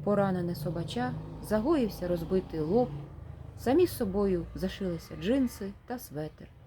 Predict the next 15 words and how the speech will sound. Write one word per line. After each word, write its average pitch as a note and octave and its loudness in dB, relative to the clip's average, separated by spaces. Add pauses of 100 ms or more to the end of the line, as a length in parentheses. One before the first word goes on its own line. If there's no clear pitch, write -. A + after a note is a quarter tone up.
(600)
Тільки E4 2
черевики C#4+ 2
досі F3+ 0
був E3+ -2
лише D#3+ -2
один. D3+ -4 (1120)
"Гарбуз!" C4 8 (680)
гукнув G3 -2 (640)
комір F3 0
чоловіка, F#3 0
що - -6
вже E3+ 2
стояв E3+ -2
на D#3+ -2
порозі, E3 0